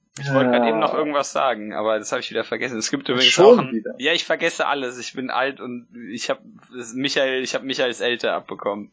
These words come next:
Speaker 1: Michaels Alter, meine ich, <laughs> Michaels Alter.
Speaker 2: Wow, wow.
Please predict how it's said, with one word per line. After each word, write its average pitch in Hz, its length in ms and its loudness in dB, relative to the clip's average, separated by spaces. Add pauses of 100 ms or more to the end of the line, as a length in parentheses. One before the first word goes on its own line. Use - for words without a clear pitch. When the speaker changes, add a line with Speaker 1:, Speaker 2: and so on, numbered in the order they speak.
Speaker 1:
Michaels 117 280 -2
Alter, 110 360 0
meine 110 160 -4
ich, - 120 -6
<laughs> 147 80 -8
Michaels 151 400 -2
Alter. 123 380 2
Speaker 2:
Wow, 131 520 6
wow. - 440 2